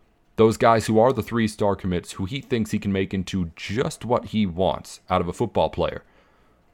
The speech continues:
And he wants to fit those guys into his program. A combination of finding the diamonds that are out there in the rough and just the puzzle pieces that fit into what you're trying to do. It's about turning these guys into players who can compete with the best.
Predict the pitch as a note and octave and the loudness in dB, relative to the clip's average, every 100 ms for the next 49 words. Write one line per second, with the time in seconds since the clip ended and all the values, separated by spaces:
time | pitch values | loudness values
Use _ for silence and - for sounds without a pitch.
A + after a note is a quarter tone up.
0 | _ _ _ _ _ - G#2+ F#2+ C3+ A#2+ | _ _ _ _ _ -4 -4 -2 -4 0
1 | B2 B2 - G#2 - - G#2+ G2 F2+ F#2+ | 0 -2 -6 -4 -2 2 2 2 2 2
2 | F2+ E2+ E2+ D#2+ - E2 C#2+ D2 - _ | 2 0 0 -2 -2 -2 -2 -6 -12 _
3 | _ _ _ _ _ - A2 B2+ C#3+ C3 | _ _ _ _ _ -8 -2 0 2 2
4 | B2 B2+ G2+ - G#2+ A2+ A2 A2+ G#2+ - | 0 0 -2 0 0 0 0 -2 -2 -2
5 | F2+ G#2 A2+ A2 G#2+ G2 F2+ G2+ B2 C3 | 0 2 2 2 2 2 4 4 4 2
6 | C3 C3 B2+ B2+ C3 - - - C3+ C3 | 2 2 2 2 0 -8 -10 -2 0 2
7 | C#3+ - - C3+ C#3+ C#3 B2+ A2+ G#2+ F#2 | 2 0 0 4 4 2 0 0 -2 -2
8 | G2+ A#2+ A#2 A2 G2+ G#2 G2 - G2+ F#2+ | -2 0 -2 -2 0 0 0 -2 0 0
9 | F2+ - D#2+ D2 E2 - - _ _ - | 0 -2 -6 -4 -6 -6 -16 _ _ -12
10 | - G#2 A2 A2 - C#3 D3 C#3 A#2+ G#2+ | -6 0 2 2 0 -4 -2 -2 -2 2
11 | G#2+ G#2 G2+ G2+ - F#2+ F#2+ - F#2 - | 2 2 0 -2 0 2 2 0 -4 -2
12 | F2+ - - F#2 D#3+ D#3 - _ _ F#2+ | -4 -4 -6 -4 -4 -4 -10 _ _ 0
13 | F#2 - F2 D#2 D2+ - - | 0 -2 -6 -2 -2 -4 -14